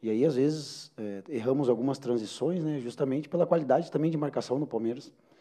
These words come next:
E essa questão da defesa aberta é, é, é uma briga enorme nossa com todos os atacantes. E eu sou prova disso, né?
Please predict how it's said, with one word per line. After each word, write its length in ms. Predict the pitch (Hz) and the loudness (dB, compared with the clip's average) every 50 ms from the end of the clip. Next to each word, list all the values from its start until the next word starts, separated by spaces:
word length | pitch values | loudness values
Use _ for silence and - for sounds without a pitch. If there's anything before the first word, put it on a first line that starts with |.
| - - - - - - - - _ _ _ _ _ - | -20 -20 -20 -20 -20 -20 -20 -20 _ _ _ _ _ 2
E 80 | 120 | 4
essa 180 | 131 131 - 156 | 4 4 4 2
questão 340 | - 151 - - 160 165 170 | 0 0 2 4 4 6 6
da 100 | 160 151 | 6 6
defesa 400 | 131 131 - - 151 156 147 135 | 6 4 4 4 2 4 4 4
aberta 400 | 107 113 127 160 175 170 - 127 | 4 4 4 4 2 2 2 2
é, 180 | 113 113 123 - - - | 2 0 -2 -6 -10 -8
é, 420 | 113 110 110 107 107 107 104 101 101 95 - _ _ _ _ _ _ - | -6 -4 -4 -4 -4 -6 -6 -8 -12 -14 -20 _ _ _ _ _ _ -8
é 80 | 117 | -4
uma 160 | 120 131 131 | -2 -2 -2
briga 260 | 113 127 131 147 143 160 | 0 0 0 4 4 4
enorme 440 | 147 123 113 117 131 139 135 123 | 2 4 2 2 2 2 2 0
nossa 340 | 113 110 113 127 127 - - | 0 0 0 -2 -2 -4 -8
com 160 | - - 113 | -8 -8 -8
todos 240 | 101 - 127 135 143 | -6 -4 -4 -4 -4
os 80 | 147 156 | -4 -6
atacantes. 600 | 139 - - - - 120 131 175 175 - - - - _ _ _ _ _ _ _ _ _ _ _ _ _ _ _ _ _ _ | -4 -4 -6 -4 -2 0 -2 0 -2 -8 -14 -16 -20 _ _ _ _ _ _ _ _ _ _ _ _ _ _ _ _ _ _
E 180 | - 110 110 110 | -10 -6 0 0
eu 140 | 117 120 120 | 2 0 0
sou 220 | - - - 120 - | -2 0 0 0 2
prova 340 | - 120 127 139 131 123 | 4 6 6 6 6 4
disso, 300 | 104 113 135 165 - - | 2 2 -4 -6 -4 -2
né? 140 | 127 120 127 | -2 -2 -2